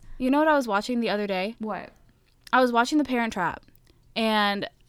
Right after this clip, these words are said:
Speaker 1: I saw in the background this little girl, and I was like, "Oh my God, is that Bonnie Bennett?"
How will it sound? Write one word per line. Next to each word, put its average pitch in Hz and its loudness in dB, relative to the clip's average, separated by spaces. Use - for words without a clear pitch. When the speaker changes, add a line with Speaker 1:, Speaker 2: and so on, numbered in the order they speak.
Speaker 1:
I 208 4
saw - 0
in 220 4
the 269 0
background 247 6
this 208 -4
little 202 0
girl, 262 6
and 220 0
I - 2
was 220 0
like, 233 -6
"Oh 202 -2
my 220 -2
God, 262 -2
is 233 -4
that 311 0
Bonnie 185 0
Bennett?" 196 -2